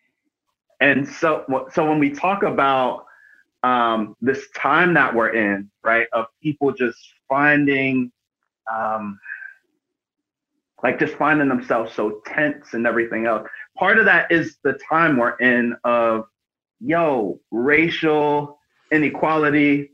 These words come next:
like, um, covid nineteen, a nuts presidential election. Um, and that's on top of years of trying to fit into boxes that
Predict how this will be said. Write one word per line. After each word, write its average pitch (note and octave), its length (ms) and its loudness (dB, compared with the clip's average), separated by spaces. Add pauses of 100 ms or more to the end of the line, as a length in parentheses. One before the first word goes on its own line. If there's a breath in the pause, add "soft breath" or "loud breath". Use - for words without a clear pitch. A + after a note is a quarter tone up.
like, B2 480 -2 (400 soft breath)
um, A2+ 460 0 (280)
covid D#3 520 0
nineteen, D3 1000 0
a B2+ 180 2
nuts C#3 840 0 (100)
presidential D3 680 0
election. C#3+ 520 0 (880 soft breath)
Um, C#3+ 440 0 (100)
and D#3+ 160 2
that's A3 320 2
on E3 240 2
top F3+ 320 -2
of D3 160 0
years D3+ 540 2
of B2 200 -2
trying D3 360 0
to A#2+ 200 0
fit D3 220 0
into B2 240 -2
boxes A2 680 -4
that G#2+ 200 -2